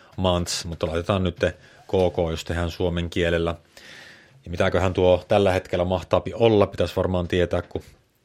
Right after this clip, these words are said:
itsellänikin lainan Viitekorko juuri päivittyi, mutta en nyt sitä muista.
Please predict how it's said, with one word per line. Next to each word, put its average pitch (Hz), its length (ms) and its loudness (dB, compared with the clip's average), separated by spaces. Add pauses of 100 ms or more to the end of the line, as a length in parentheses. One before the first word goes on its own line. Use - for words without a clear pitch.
(720)
itsellänikin 90 640 -8
lainan 87 360 -2 (560)
Viitekorko 90 480 -4
juuri 90 200 0
päivittyi, 90 760 0
mutta 87 300 -8 (420)
en 92 200 -6
nyt 92 120 -4
sitä 101 260 0
muista. 95 460 -2